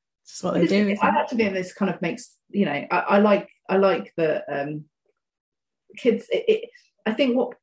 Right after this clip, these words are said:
Speaker 2: aside from we're all overworking the last couple of years, it's also kind of brought that re-, like, human element to all of us. So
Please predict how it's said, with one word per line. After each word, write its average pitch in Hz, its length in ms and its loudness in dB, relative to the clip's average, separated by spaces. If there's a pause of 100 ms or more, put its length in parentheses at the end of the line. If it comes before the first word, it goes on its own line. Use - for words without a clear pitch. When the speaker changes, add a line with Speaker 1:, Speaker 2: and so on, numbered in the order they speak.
(220)
Speaker 2:
aside 240 420 2
from 208 240 4
we're 185 160 6
all 180 160 6
overworking 165 540 -2
the 143 60 -10
last 143 200 -10
couple 147 200 -10
of - 20 -4
years, 127 340 2
it's 240 180 2
also 185 280 0 (560)
kind 156 120 -4
of 156 180 -10
brought 160 360 2
that 143 300 -4 (520)
re-, 165 400 -2
like, 160 220 -4 (180)
human 190 400 -2
element 156 400 -4
to - 80 -6
all 165 200 0
of 160 60 -2
us. 202 220 -2
So 170 100 -2